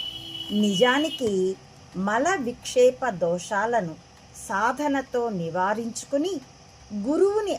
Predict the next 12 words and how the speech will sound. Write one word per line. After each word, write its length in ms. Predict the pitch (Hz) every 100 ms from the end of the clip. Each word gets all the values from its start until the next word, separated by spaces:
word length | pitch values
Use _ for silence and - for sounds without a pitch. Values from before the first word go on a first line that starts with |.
| -
ఆశ్రయిస్తే 1000 | 170 - - 226 240 240 - 349 415 233 - - - -
ఆయన 460 | 220 262 370 370 247 180 190 214 - -
మన 280 | 214 247 262 -
ఆవరణ 760 | 185 180 233 320 370 359 330 285
దోషాన్ని 760 | 196 202 208 - 202 202 202 185
పోగొట్టి 760 | - 151 151 202 - 339 392 - - - - - -
ఆత్మజ్ఞానిని 1400 | 196 247 269 269 269 208 202 240 277 381 370 254 180 170 - - -
చేస్తారంటారు 1200 | 190 196 - - 214 208 170 170 165 160 165 226 - - -
పెద్దలు. 420 | 170 147 160 151 - - - - - - 175
అందుకే 580 | 202 208 247 208 165 156 - - - - -
నిరంతర 800 | 208 220 262 349 359 320 247 208
సాధన 720 | - - 180 226 269 254